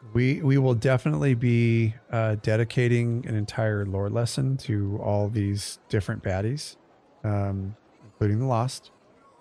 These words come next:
So we're, we're definitely gonna dive into that a-, at some point. But I think, I think what is, what's intriguing is that in the world, no matter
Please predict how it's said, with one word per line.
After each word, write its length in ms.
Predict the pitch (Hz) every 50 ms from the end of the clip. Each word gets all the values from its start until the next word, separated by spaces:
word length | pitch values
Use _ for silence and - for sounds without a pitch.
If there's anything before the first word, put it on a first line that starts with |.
| _ _ _ _ _ _ _ _
So 240 | - - 131 117 113
we're, 200 | 113 110 113 139
we're 160 | - 123 117
definitely 360 | 127 139 147 147 190 185 160
gonna 200 | 139 160 147 131
dive 380 | 113 143 131 123 127 123 110 117
into 240 | 117 110 - - 113
that 280 | 110 104 104 107 -
a-, 260 | - 117 107 113 - -
at 160 | 117 - -
some 200 | - 127 120 110
point. 260 | - - 110 107 -
But 120 | - 110
I 60 | 107 101
think, 280 | - - 135 135 131 - - -
I 60 | 117
think 280 | 110 - 147 156 151 -
what 160 | 135 131 127
is, 400 | 123 120 113 104 - - - - _ _ _ _ _ _ _ _ _ _ _ _ _ _ _ _ -
what's 180 | 123 113 -
intriguing 680 | 127 117 - - 151 147 143 127 123 117 110 110 - -
is 240 | 117 110 104 104
that 240 | - 110 107 110 - _ _ _ _ _ _ _ _ _ _ _ _ _ _ -
in 200 | 135 127 131 151
the 60 | 180
world, 520 | 180 156 120 104 98 95 95 107 - - - _ _ _ _ _ _ _ _ _ _ _ _ _ _ _ - -
no 160 | 120 113 113
matter 680 | 117 120 120 120 120 120 120 120 117 113 113 107 107